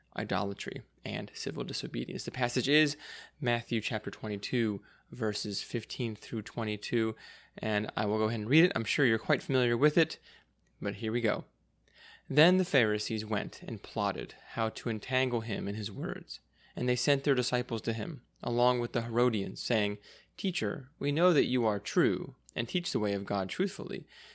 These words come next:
and you do not care about anyone's opinion, for you are not swayed by appearances. Tell us then what you think. Is it lawful to pay taxes to Caesar or not?' But Jesus, aware of their malice, said,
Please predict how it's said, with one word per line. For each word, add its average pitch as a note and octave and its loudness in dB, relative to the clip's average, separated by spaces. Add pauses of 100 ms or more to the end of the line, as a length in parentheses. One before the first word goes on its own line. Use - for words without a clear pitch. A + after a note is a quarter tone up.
(120)
and C3 0
you G#3 2
do G3 4
not C#3 2
care C#3 -2
about G#2+ 0
anyone's A2 -2
opinion, A#2 -6 (340)
for - -6
you B2+ 2
are B2 2
not A#2 0
swayed B2 -2
by G#2 2
appearances. A#2+ -4 (420)
Tell A3 -2
us A2+ -4
then - -8
what - -10
you B2 -4
think. - -10 (360)
Is F#3 0
it G#3 2
lawful B2+ 2
to - -6
pay B2 -2
taxes A2+ -6
to B2+ -4
Caesar B2+ -6 (140)
or F#3 -4
not?' - -6 (640)
But A#2 -2
Jesus, B2+ 2 (320)
aware C#3 2
of D#3 0
their B2 2
malice, G#2+ -4
said, G#2+ 0